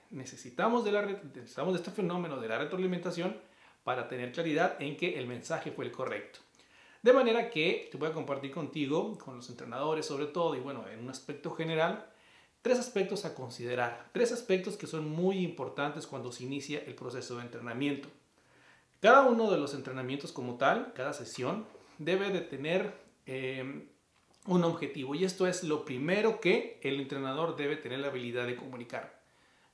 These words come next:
Lo primerito es saber comunicar el objetivo, el objetivo de la sesión. ¿De qué se va a tratar el día de hoy? ¿En qué consiste la tarea? ¿Cuál va a ser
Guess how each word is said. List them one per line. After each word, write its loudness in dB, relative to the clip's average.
Lo -4
primerito 0
es 0
saber 0
comunicar 0
el -2
objetivo, -6
el -8
objetivo 0
de 4
la -2
sesión. -6
¿De 0
qué -2
se 0
va 8
a 0
tratar 0
el -8
día -6
de -8
hoy? -4
¿En -8
qué -4
consiste -2
la -8
tarea? 2
¿Cuál 0
va 2
a 0
ser 2